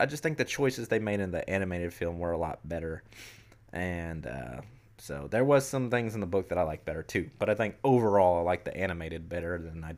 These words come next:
liked the book, which is weird 'cause usually it's backwards. But anyways, yeah.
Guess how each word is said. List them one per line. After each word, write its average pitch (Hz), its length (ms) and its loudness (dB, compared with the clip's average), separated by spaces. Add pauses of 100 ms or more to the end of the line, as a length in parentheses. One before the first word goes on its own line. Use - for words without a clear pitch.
liked 87 280 -4
the 98 60 -10
book, 87 300 -10 (300)
which 165 140 4
is 202 100 4
weird 135 340 4 (220)
'cause 107 140 -6
usually 113 260 2
it's - 80 -8
backwards. - 440 -12 (420)
But 117 100 6
anyways, - 320 -4 (340)
yeah. 247 200 6